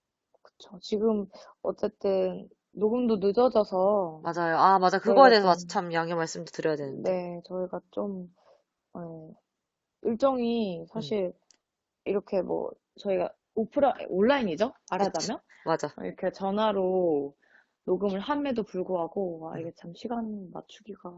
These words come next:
Speaker 1: 또 쉽지 않더라고요.
Speaker 2: 어, 이게 딱
Speaker 1: 음.
Speaker 2: 또 저도 좀 약간 바쁜 시기였어가지고,
Speaker 1: 음.
Speaker 2: 어, 서로 시간 맞추는 게 진짜 쉽지 않았어요. 그냥
Speaker 1: 음.
Speaker 2: 기다려주신 청취자분들께는 정말 죄송하지만 저희가
Speaker 1: 네.
Speaker 2: 조금 녹음이 늦어지게 됐습니다.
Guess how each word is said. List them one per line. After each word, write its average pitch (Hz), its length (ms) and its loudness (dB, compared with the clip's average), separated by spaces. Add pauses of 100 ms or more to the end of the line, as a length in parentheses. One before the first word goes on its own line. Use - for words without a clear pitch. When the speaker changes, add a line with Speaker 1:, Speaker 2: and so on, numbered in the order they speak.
(100)
Speaker 1:
또 185 100 -20
쉽지 - 240 -16
않더라고요. 156 520 -14 (120)
Speaker 2:
어, 147 260 -12 (140)
이게 196 140 -4
딱 277 240 2
Speaker 1:
음. 185 120 -14 (280)
Speaker 2:
또 208 100 0
저도 208 340 4
좀 175 500 -6 (220)
약간 180 240 -4
바쁜 - 580 -2
시기였어가지고, 151 1300 -2 (420)
Speaker 1:
음. 180 380 -8
Speaker 2:
어, 143 240 -8
서로 190 240 -6
시간 208 440 -2
맞추는 156 340 -6
게 143 40 -18
진짜 160 220 -8
쉽지 - 240 -14
않았어요. 143 220 -14
그냥 160 160 -10
Speaker 1:
음. - 240 -20
Speaker 2:
기다려주신 190 1500 2
청취자분들께는 180 960 -6 (500)
정말 170 160 -4
죄송하지만 156 800 -4 (260)
저희가 160 220 0
Speaker 1:
네. 160 40 -4
Speaker 2:
조금 165 260 -8
녹음이 160 300 2
늦어지게 156 380 2
됐습니다. - 500 -10